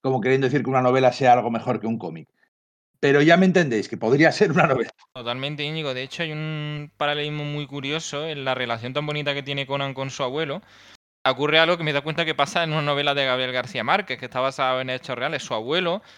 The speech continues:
Speaker 2: tuvo que irse a otro pueblo porque mató en una, en un pleito a otro del lugar y siempre decía a su nieto, "Tú no sabes lo que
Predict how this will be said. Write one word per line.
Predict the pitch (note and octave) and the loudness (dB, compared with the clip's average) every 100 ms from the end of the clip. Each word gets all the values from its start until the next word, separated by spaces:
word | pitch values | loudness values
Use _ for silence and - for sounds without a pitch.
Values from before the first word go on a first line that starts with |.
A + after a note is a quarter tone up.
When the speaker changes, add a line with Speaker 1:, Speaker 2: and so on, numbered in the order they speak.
| _ | _
Speaker 2:
tuvo | - C#3+ D3+ | -8 -6 -2
que | D#3 | -2
irse | E3+ - | -2 -4
a | A#2+ | -4
otro | C3 C#3 | -4 -6
pueblo | D#3+ E3+ D#3+ F3+ | -4 -4 -4 -6
porque | E3 C#3+ C#3 | -6 -6 -6
mató | B2 A2+ A2 C#3+ D#3 D3+ | -2 -4 0 0 2 2
en | D3 | -2
una, | D3 D3 C#3+ C#3 | -4 -4 -4 -4
en | C#3 | -6
un | C#3 C3+ | -6 -6
pleito | C#3+ F#3+ F3+ B2+ A#2+ | -4 -4 -6 -6 -4
a | A2 | -4
otro | A2+ B2 | -6 -6
del | C3 | -6
lugar | C3+ D3 D#3+ G3 | -4 0 0 0
y | C#3+ | -6
siempre | C#3 B2+ | -10 -8
decía | C3+ C3+ | -6 -6
a | C3 | -6
su | |
nieto, | C#3+ C#3+ | -6 -8
"Tú | - C#3+ | -8 -6
no | |
sabes | C#3 D#3 D3+ | -2 0 0
lo | A#2+ A#2 | -2 -6
que | G2+ A2+ A2 | -6 -6 -6